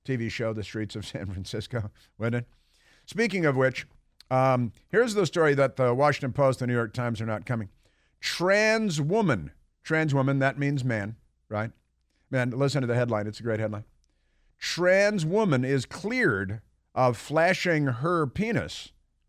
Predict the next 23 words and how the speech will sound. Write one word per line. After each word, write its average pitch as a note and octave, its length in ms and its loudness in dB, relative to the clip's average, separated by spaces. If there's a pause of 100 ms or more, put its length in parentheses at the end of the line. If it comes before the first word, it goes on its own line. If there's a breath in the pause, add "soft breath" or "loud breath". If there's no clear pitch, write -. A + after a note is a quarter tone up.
(500)
at C#3 240 -2
three F#3 360 0
women C#3 520 -2 (360)
using C3+ 440 0
Ohio D3 580 4
Y C3+ 320 0
M C3 240 2
C B2+ 320 -2
A G#2 380 2 (440)
after B2+ 380 0
a A#2+ 60 2
judge D3+ 540 2
ruled G#2+ 500 0 (520)
that B2 260 0
she's C#3 320 -2
too E3 320 2
fat - 560 0 (1300)
for C3+ 380 2
her E3+ 380 4
genitals C3 800 0
to B2+ 140 -4
be C3 160 0
visible. B2+ 500 0